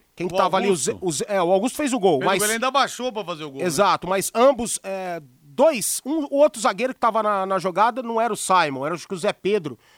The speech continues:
Speaker 1: tava jogando aquele jogo, puxou a marcação e o Augusto ficou livre na marca penal, jogada ensaiada. Depois até o Eutrópio falou a respeito disso na coletiva, eu já havia adiantado que era uma jogada ensaiada, tava muito claro, né, pelo desenho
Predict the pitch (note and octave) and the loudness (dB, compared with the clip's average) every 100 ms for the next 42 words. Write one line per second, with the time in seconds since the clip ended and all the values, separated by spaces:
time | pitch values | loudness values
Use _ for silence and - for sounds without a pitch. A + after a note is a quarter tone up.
0 | - F3+ E3+ F3+ F#3 E3+ F3+ D3+ G3 A3 | -4 -2 0 0 -2 -2 -4 -2 -2 -2
1 | _ _ _ - A#3+ B3+ C4 B3 A3+ A3+ | _ _ _ -4 0 4 4 4 2 0
2 | - A3 C#4 E4+ D4 G3 - - - A3 | 0 -2 0 2 2 2 -4 -2 0 2
3 | A#3+ F3+ F3+ F#3 F#3 F3+ G3+ E3+ B2+ C3+ | 0 0 0 2 0 0 -2 0 -2 -2
4 | G3+ A#3 - B3+ G3 E3+ B2 _ _ E3+ | -2 -2 -2 2 2 2 -2 _ _ -4
5 | G#3+ G3 G3+ G#3 A3+ G#3 G3 G3 - G3+ | 0 0 0 0 2 2 2 0 0 -2
6 | A3+ F#3 F3 _ - - F#3 F3+ G3+ G3 | 2 2 0 _ -10 -2 -2 0 -4 -4
7 | E3+ E3+ G3 F3+ G3+ F#3+ G3 G3 G3+ G#3+ | -6 -6 -4 -2 -2 -2 -4 -4 0 -2
8 | D#3+ G3 G3+ F3+ G#3+ F#3+ G3+ - G#3+ A3+ | 0 0 0 0 -2 -2 -4 0 2 2
9 | B3 A3 G#3+ G#3 - F#3+ E3+ G3 - - | 0 -2 -4 -4 -4 -2 0 -2 -8 -10
10 | - G3+ G3+ G#3+ - A#3 A3+ E3 C3+ F#3 | -6 -2 -2 -2 0 4 4 2 -4 -8
11 | _ _ F3+ F#3+ G3+ D#3+ F#3 G#3+ | _ _ -2 2 2 2 2 0